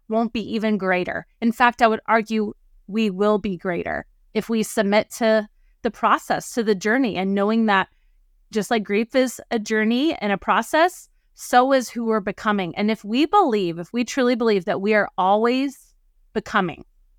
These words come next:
more and more who God says we are,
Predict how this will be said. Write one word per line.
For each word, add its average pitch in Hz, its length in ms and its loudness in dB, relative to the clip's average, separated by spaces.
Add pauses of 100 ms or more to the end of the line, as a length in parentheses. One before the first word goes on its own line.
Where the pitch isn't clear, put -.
(140)
more 240 300 2
and 311 140 4
more 269 260 4
who 220 140 -2
God 208 320 4 (380)
says 214 340 2
we 214 160 0
are, 190 400 0